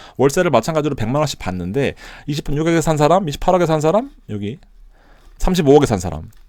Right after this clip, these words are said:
어떤 거 선택하실 겁니까? 여러분들 아파트 살 때 삼십오억에 사고 싶으신가요? 아니 빨리 사서 이렇게 올라가니까, 어, 십, 십 년 동안 그렇게 해왔으니까 연평균으로 십 프로씩 올랐으니까요.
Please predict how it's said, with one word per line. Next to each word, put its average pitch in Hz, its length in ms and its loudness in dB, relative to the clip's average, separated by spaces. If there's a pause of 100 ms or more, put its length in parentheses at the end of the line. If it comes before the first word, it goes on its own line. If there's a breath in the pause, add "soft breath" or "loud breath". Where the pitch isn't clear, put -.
(680)
어떤 143 240 -2
거 156 80 0
선택하실 123 400 -4
겁니까? 82 360 -12
여러분들 90 280 -8
아파트 110 280 -6
살 147 140 -2
때 127 180 2
삼십오억에 135 420 0
사고 147 180 -2
싶으신가요? - 520 -8
아니 110 120 -4
빨리 160 240 -4
사서 113 380 -6 (560 soft breath)
이렇게 127 180 -4
올라가니까, 123 680 2 (160)
어, 85 120 -16 (340)
십, - 140 -8
십 - 180 -4
년 208 120 2
동안 151 140 0
그렇게 113 240 -2
해왔으니까 92 580 -4
연평균으로 104 420 -4
십 - 140 -12
프로씩 143 260 -4
올랐으니까요. 87 680 -8